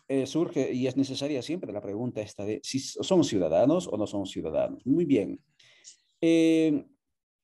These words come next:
sí, sí, sí. Entonces, como afirmas, eh, Jean Luz, que es los ciudad-, la-, los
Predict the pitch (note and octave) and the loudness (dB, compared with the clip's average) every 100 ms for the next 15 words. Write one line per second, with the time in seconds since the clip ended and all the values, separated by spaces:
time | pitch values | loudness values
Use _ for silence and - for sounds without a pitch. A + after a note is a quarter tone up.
0 | _ _ _ _ - - - D3+ C#3+ - | _ _ _ _ -20 -10 0 0 0 -6
1 | - D3+ - - D#3+ D#3+ D#3 E3 G3 G3+ | -6 -6 -6 -6 0 2 2 2 0 0
2 | G3+ F#3+ - E3+ D#3 C#3+ F3 F3 E3+ E3+ | 0 -2 0 2 4 4 2 0 0 0
3 | E3+ - C3 B2+ B2 D#2+ B2 C3 C3 B2+ | -2 -6 -4 -4 -4 -6 -4 -2 -2 -4
4 | B2+ B2+ - A2 - A2 - A2 A2 G#2 | -6 -8 -6 -6 -6 -8 -4 2 4 4
5 | A#2 A#2 G#2+ G#2 | 4 2 0 -2